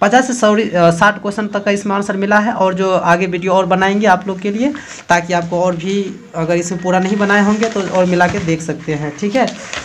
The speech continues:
तो अभी बहुत हो गया, अ, थोड़ी बहुत और बचा हुआ है, बहुत कम बचा है, ये दस और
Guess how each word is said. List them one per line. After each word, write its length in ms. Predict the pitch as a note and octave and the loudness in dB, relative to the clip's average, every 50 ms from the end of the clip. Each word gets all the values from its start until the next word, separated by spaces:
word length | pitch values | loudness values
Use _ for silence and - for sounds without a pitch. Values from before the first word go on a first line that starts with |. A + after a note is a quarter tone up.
| - - - - - - | -14 -14 -14 -14 -10 -2
तो 180 | - F3+ F3+ F3 | 4 6 6 6
अभी 140 | F3 E3+ F#3 | 6 4 2
बहुत 260 | E3+ F3 F#3 F#3+ F#3 | 2 2 0 0 0
हो 100 | G3 G3 | -4 -2
गया, 160 | F#3+ G#3+ B3+ | 0 0 0
अ, 260 | D4 - F3+ F3+ F3+ | 0 2 2 2 2
थोड़ी 260 | F3+ F3+ F#3 F3+ F#3 F3+ | 2 2 0 0 2 2
बहुत 220 | F3 F#3 F#3 F#3 | 0 0 0 2
और 140 | F#3 F#3 F3+ | 2 2 2
बचा 260 | E3+ F3+ F3 F#3+ F#3+ | 2 0 0 2 2
हुआ 240 | F#3+ F#3 F#3+ G3+ G3+ | 2 2 4 4 4
है, 160 | G3+ A#3+ C4+ - - - - - - - - - - - - - - - - - - - - - - - | 4 2 2 -2 -6 -12 -14 -18 -18 -18 -20 -20 -20 -20 -20 -20 -18 -18 -18 -18 -18 -20 -20 -16 -12 -4
बहुत 260 | D#3+ F#3+ A3+ A#3+ A#3+ | 0 2 2 2 4
कम 180 | B3 B3 B3 A#3+ | 4 6 6 6
बचा 180 | A#3+ A#3 A#3+ | 6 4 4
है, 240 | B3+ C4+ A#3 G3+ F3+ | 4 6 6 6 4
ये 60 | E3+ | 4
दस 340 | E3 D#3 G3 F3 F3 F3 - | 2 4 2 2 2 2 4
और 320 | F#3+ F3+ F3 E3+ E3 D#3+ | 4 6 6 6 4 2